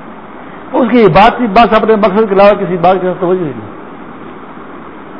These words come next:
مقصد کے علاوہ کسی چیز کی طرف توجہ ہی نہیں۔ آواز آ رہی ہے سہیل صاحب؟ آ جائیے، آپ کو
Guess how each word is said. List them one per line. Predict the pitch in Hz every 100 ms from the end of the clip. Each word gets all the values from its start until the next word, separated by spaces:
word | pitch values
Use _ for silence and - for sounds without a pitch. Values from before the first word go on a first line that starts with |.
| 113 95 - - - - - - - - - - - - - - - - -
مقصد | 170 165
کے | 220 170
علاوہ | 156 175 214 - - - - - - - - -
کسی | 175 170
چیز | 214 240
کی | 196
طرف | 160
توجہ | 202 185 208 226 170
ہی | 151
نہیں۔ | 120 107 98 87 - - - - - - - - - - - - - - - - - - - - - - -
آواز | - 165 170 185
آ | 202
رہی | 226
ہے | 247
سہیل | 220 226
صاحب؟ | 240 - - - - - - - - -
آ | 196
جائیے، | 190 240 233 - - - - - - - - -
آپ |
کو | 180